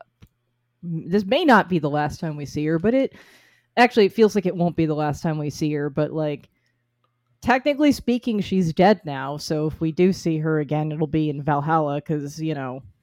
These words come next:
we haven't seen any of the people who have moved on to Valhalla s-, otherwise, 'cause, you know, we get to see, um, Heimdall again, and,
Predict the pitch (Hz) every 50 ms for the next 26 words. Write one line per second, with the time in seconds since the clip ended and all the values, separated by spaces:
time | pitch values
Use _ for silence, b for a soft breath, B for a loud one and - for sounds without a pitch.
0 | _ _ - 165 165 185 185 185 180 160 - - 202 202 202 196 190 190 202 185
1 | 185 - 208 202 - 202 196 180 185 208 214 226 226 202 208 208 196 175 156 170
2 | 170 175 175 170 165 151 156 151 156 160 147 156 151 156 156 156 151 - - -
3 | - - - - _ _ _ _ - 165 165 170 170 160 156 151 151 156 160 170
4 | 170 - - _ - 170 151 147 147 - - - 165 139 143 143 143 147 151 147
5 | 143 - - 143 - - - 151 147 147 143 139 139 135 151 147 - _ b b
6 | b b b b b b b b b _ _ - 151 156 170 170 160 143 139 139
7 | 143 147 139 131 131 135 147 156 160 147 - 151 151 143 139 131 131